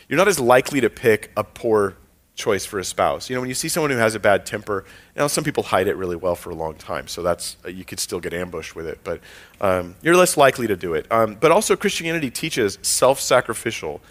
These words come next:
loving male headship, not just male headship.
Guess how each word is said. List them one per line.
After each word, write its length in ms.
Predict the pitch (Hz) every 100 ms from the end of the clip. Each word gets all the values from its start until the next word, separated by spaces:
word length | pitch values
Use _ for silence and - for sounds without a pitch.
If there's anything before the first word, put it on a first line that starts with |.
| -
loving 540 | 110 113 110 104 98 92 -
male 400 | 98 95 92 -
headship, 420 | 101 85 - - - _ _ _ _ _ _ _
not 280 | 110 147 -
just 640 | - 127 143 92 - - - _ 104
male 300 | 117 110 95
headship. 500 | 101 - 71 -